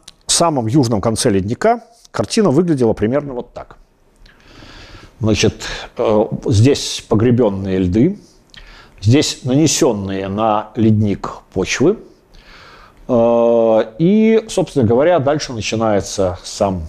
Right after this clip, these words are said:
ледяной щит, который уже опирается не на почву, а на материнскую породу. Э, надо понимать, конечно, что климатическое влияние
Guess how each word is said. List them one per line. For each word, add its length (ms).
ледяной 440
щит, 400
который 500
уже 240
опирается 800
не 180
на 160
почву, 600
а 160
на 100
материнскую 600
породу. 440
Э, 640
надо 320
понимать, 480
конечно, 540
что 540
климатическое 720
влияние 640